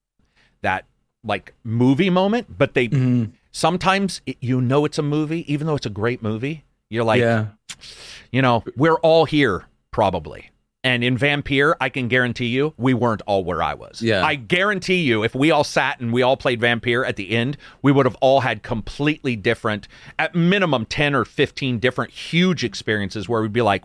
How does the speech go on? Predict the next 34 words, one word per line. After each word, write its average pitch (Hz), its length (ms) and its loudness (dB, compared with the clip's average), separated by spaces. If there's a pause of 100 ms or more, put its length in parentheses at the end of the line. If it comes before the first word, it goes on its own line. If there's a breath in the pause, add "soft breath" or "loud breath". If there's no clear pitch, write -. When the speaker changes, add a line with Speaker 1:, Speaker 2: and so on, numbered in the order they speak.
(120)
Speaker 1:
"What? 139 280 0 (360 soft breath)
You 139 200 0
did 156 280 2
what?" 101 440 -2 (400)
And 139 220 2
Speaker 2:
Yeah. 98 140 -2 (300 loud breath)
Speaker 1:
there's 160 180 2
something 175 380 0
magical 107 460 -2
about 76 260 -10
that. 73 220 -12
And 120 120 -2
that's 156 200 -2
why 160 120 4
in 131 300 -2
Discords 107 460 0
and 98 80 -8
stuff, - 200 -2
I 110 60 2
love 107 240 0
where 104 140 0
somebody's 107 360 -2
like, 98 140 -2
"Hey, 170 160 2
I 160 80 2
did 139 220 -4
this." 135 240 0
And 139 160 -2
they 135 60 2
say 196 200 0
it 175 80 -2
off 143 160 0
the - 80 -10
cuff - 340 -4